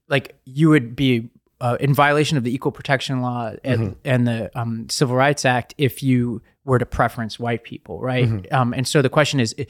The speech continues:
Speaker 1: just, just the mere inertia of, uh, but you could do that now, though.
Speaker 2: Yeah.
Speaker 1: Like, this is just saying, if you wanted to solve that problem,
Speaker 2: Mm-hmm.
Speaker 1: we're taking one tool away from you, which is affirmative action.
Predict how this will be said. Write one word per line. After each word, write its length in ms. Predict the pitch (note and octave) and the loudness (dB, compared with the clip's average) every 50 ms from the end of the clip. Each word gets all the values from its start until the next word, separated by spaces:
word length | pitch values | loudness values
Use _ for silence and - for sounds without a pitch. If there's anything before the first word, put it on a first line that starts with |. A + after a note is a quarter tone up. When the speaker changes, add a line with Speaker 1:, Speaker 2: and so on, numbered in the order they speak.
| - - - - | -12 -18 -16 0
Speaker 1:
just, 300 | - F3+ E3+ B2+ B2+ B2+ B2+ | 2 2 2 2 0 0 0
just 220 | E3 D#3 - - | 0 0 2 2
the 100 | D#3 C#3+ | 2 4
mere 320 | B2+ C3 C#3 D3 D3+ C#3+ | 4 4 4 4 2 2
inertia 840 | C#3 - B2+ B2 A#2+ B2 B2+ C3 C#3 C#3 - - - B2 A#2 A#2 A#2 - _ _ _ _ _ _ _ - | 2 0 0 -2 -2 -2 -2 -2 -2 -2 -4 -4 -4 -4 -6 -6 -10 -14 _ _ _ _ _ _ _ 0
of, 540 | C#3+ C3+ B2+ A#2+ A#2 A2+ A2+ A2 - - - _ _ _ _ _ _ _ | 2 4 4 4 4 2 -2 -6 -10 -14 -20 _ _ _ _ _ _ _
uh, 380 | - C3 B2 A#2+ A#2 A2+ A2+ - - - - _ _ _ _ _ | 0 2 4 4 2 2 -2 -6 -12 -14 -18 _ _ _ _ _
but 200 | - G3 F#3+ - | 0 0 2 4
you 80 | A#3 A3+ | 2 2
could 140 | - B3 F#3 | 2 2 4
do 140 | F#3 A3 G3 | 4 4 6
that 220 | F3+ D#3+ B2+ A2+ | 6 4 4 2
now, 320 | A#2 A#2+ D3+ E3+ B2+ - - | 0 -2 -2 -2 -2 -4 -6
though. 100 | C3 C3 | -2 2
Speaker 2:
Yeah. 200 | C#3+ D3+ B2+ - - - - | 4 4 4 2 -2 -4 -2
Speaker 1:
Like, 180 | E3 D#3+ D#3 - | 0 0 2 4
this 200 | G3+ F3+ - B3+ | 2 4 4 2
is 100 | G#3+ E3 | 2 2
just 200 | F3 D#3 - - | 2 0 2 2
saying, 420 | E3 D3 C#3 C3+ C3 B2+ B2 - _ - | 2 4 4 4 2 0 -4 -8 _ -10
if 180 | C3+ - - | -10 -8 -6
you 100 | C#3 C3+ | -4 -4
wanted 440 | B2+ B2 C#3+ D#3 E3+ F#3 F3+ D3+ - | -2 2 4 4 4 4 2 0 -2
to 100 | - B2 | -6 -10
solve 360 | - - C3+ A#2+ A#2 A2 G#2+ | -4 -2 -2 0 0 -2 -4
that 200 | A#2 A#2 F#2+ - | -8 -8 -10 -10
problem, 580 | - - A#2+ A2+ A2 G#2+ A#2 A#2 G2+ F2+ F#2 G2+ | -6 -6 -6 -4 -6 -8 -10 -12 -12 -12 -10 -6
Speaker 2:
Mm-hmm. 220 | B2 A#2 G2+ G2+ F#2+ - _ _ _ _ _ _ - | -6 -6 -6 -6 -10 -14 _ _ _ _ _ _ -2
Speaker 1:
we're 160 | B2+ C3+ C#3 | 0 2 2
taking 480 | C3+ - - F3 D#3+ - D#3 C#3 C3 C3 | 2 2 0 0 0 2 2 0 2 4
one 180 | C3 C3 A#2+ | 4 4 2
tool 220 | A2+ - - C3 A#2+ | 2 2 0 0 0
away 240 | A2+ A2+ A#2 A#2 G#2+ | 0 -2 -4 -6 -8
from 160 | - A#2 A#2 | -6 -6 -4
you, 120 | A#2 A#2 A2+ | -4 -4 -4
which 120 | G#2+ - | -6 -6
is 120 | A#2 A2 | -6 -6
affirmative 440 | A2+ G#2+ - - A#2 A2+ A2+ A2+ G#2+ | -8 -4 -2 -2 0 0 0 0 0
action. 520 | B2+ B2+ B2+ A#2+ - - C3+ A#2+ A#2+ A#2 | 2 0 0 0 -2 -4 -4 -4 -4 -6